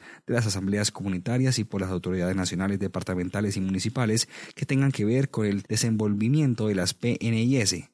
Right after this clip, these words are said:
El Consejo podrá invitar otros sectores sociales y económicos del municipio,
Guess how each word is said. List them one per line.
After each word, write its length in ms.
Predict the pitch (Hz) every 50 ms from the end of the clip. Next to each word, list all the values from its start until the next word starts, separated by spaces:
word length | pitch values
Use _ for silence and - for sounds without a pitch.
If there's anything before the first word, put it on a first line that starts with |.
| _ _ _ _ _ _ _ _ _ _ _ _ _ _ - - _
El 100 | - 92
Consejo 380 | - 107 104 - 123 123 131 143
podrá 320 | - 113 110 104 104 113
invitar 520 | 117 113 98 92 90 - 110 113 113 110 -
otros 320 | - 113 123 123 - 120 110
sectores 320 | 101 92 - 104 101 98
sociales 480 | 98 95 - - 147 123 110 110 110 -
y 60 | 107
económicos 500 | 101 - 104 104 107 113 120 - - 117
del 120 | 107 98
municipio, 600 | 98 98 98 98 - - 139 120 - 117 117 107